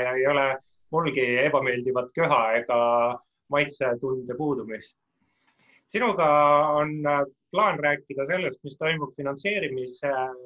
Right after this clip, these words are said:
turul, äh, ja investeerimise turul, aga mitte siis panga vaates, aga just ühisrahastuse, äh, vaates. Äh, äh, räägi, mis teile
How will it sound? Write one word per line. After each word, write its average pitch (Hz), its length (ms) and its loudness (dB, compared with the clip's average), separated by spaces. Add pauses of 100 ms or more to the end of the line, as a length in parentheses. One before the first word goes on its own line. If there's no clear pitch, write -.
(140)
turul, 139 420 -2 (160)
äh, 120 300 -6 (360)
ja 120 120 -6
investeerimise 127 880 -4
turul, 131 380 -4
aga 123 220 -6
mitte 135 240 -10
siis - 140 -18
panga 170 360 0
vaates, 120 440 -4
aga 123 160 -10
just 131 220 -14
ühisrahastuse, 117 1120 -6 (720)
äh, 123 180 -6 (220)
vaates. 139 840 0
Äh, 123 220 -2 (720)
äh, 143 320 0
räägi, 160 480 -2 (320)
mis - 200 -16
teile 160 360 0